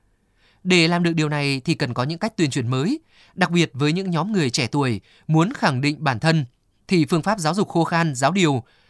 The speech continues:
sẽ không đem lại hiệu quả, thậm chí còn phản tác dụng. Đây là lúc phát huy vai trò của các câu lạc bộ, tổ chức, đoàn thanh niên tại các trường học hay địa phương dưới sự chỉ đạo sát sao của chính quyền các cấp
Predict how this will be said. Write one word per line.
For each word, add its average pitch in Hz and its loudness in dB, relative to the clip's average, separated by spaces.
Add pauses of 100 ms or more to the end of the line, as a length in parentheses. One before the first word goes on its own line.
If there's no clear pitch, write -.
(120)
sẽ 135 -2
không 151 0
đem 143 -2
lại 131 -2
hiệu 131 -6
quả, 120 -2 (380)
thậm 208 0
chí 170 0
còn 127 0
phản 110 -4
tác 139 -4
dụng. 139 -2 (1040)
Đây 156 4
là 139 4
lúc 156 0
phát 220 2
huy 180 2
vai 175 0
trò 143 2
của 139 0
các 190 0
câu 185 0
lạc 143 -2
bộ, 139 -2
tổ 143 0
chức, 247 -4
đoàn 139 0
thanh 139 -6
niên 151 0 (340)
tại 156 4
các 226 -4
trường 139 -2
học 131 0
hay 151 -2
địa 147 -2
phương 160 0 (300)
dưới 156 2
sự 180 0
chỉ 127 -2
đạo 120 0
sát 202 -4
sao 160 -2
của 135 -2
chính 151 -6
quyền 151 -2
các - -8
cấp 202 2